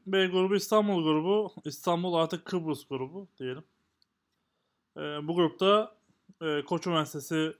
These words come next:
şu anda lider görünüyor. Kocaeli iki galibiyet, bir mağlubiyeti var. Bu grubun daha, e,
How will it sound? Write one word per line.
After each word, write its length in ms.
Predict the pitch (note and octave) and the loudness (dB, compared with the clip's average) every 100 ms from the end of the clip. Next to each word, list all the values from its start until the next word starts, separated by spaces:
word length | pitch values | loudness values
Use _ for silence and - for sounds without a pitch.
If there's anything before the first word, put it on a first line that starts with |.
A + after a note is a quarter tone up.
| _ | _
şu 180 | - D#3 | -6 -4
anda 200 | C#3+ C#3+ | -2 -4
lider 360 | C#3 C#3 C#3+ | -4 0 -2
görünüyor. 720 | C3+ C#3 C#3 C#3+ D#3+ F3 F#3 - _ | 0 -2 -2 -4 -2 0 -2 -6 _
Kocaeli 520 | - D#3+ D#3 D#3 D#3 | -6 -2 0 2 2
iki 340 | D3+ F3 E3 - | -2 -2 -4 -6
galibiyet, 540 | C#3+ D3 D3 D3 D3+ | -4 0 2 0 -2
bir 60 | D3+ | -4
mağlubiyeti 560 | D3 D3 C#3+ C#3+ D3 D3 | 0 0 2 0 -2 0
var. 260 | C#3+ F3 - _ _ _ - | -2 -2 -8 _ _ _ -4
Bu 140 | F3 | 4
grubun 280 | F#3+ G3 G#3 | 4 4 4
daha, 400 | G3+ G#3 F#3+ F3 | 6 6 2 -2
e, 320 | E3 D#3+ D#3+ | 0 0 -2